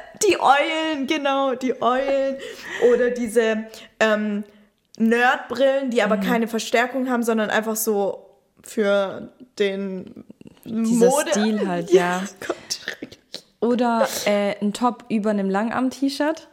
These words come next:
Speaker 1: Ja.
Speaker 2: Das war
Speaker 1: Ja.
Speaker 2: auch so ein Ding.
Speaker 1: Ja, genau. Oh mein Gott. Ja, a-, alle, die so ihre Teenie-Zeit zweitausendzwölf, zweitausenddreizehn hatten, werden
Speaker 2: Mhm.
Speaker 1: das jetzt verstehen.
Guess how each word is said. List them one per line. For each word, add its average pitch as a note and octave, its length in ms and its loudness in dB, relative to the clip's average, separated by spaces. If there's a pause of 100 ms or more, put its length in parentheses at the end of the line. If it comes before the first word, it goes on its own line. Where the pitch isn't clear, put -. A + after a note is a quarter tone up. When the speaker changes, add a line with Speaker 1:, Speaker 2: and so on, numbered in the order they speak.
Speaker 1:
Ja. G#3 340 4 (120)
Speaker 2:
Das G3 160 0
war F#3 140 2
Speaker 1:
Ja. F#3 160 2
Speaker 2:
auch F#3 40 0
so F3 100 -2
ein F3 180 -2
Ding. E3 240 -4
Speaker 1:
Ja, C4 240 2 (240)
genau. A#3+ 460 0 (140)
Oh A3+ 140 0
mein G#3 280 -2
Gott. F#3+ 400 -4 (100)
Ja, G3 360 0 (220)
a-, A3+ 260 4
alle, C4+ 240 4
die B3+ 160 -2
so A3 400 4
ihre G#3+ 240 -2
Teenie-Zeit G#3 800 -2 (340)
zweitausendzwölf, G3+ 600 -2
zweitausenddreizehn G3 680 -4
hatten, F3+ 380 -8 (100)
werden F#3+ 240 0
Speaker 2:
Mhm. - 40 0
Speaker 1:
das F#3+ 120 -2
jetzt F3+ 140 -8
verstehen. F3+ 420 -8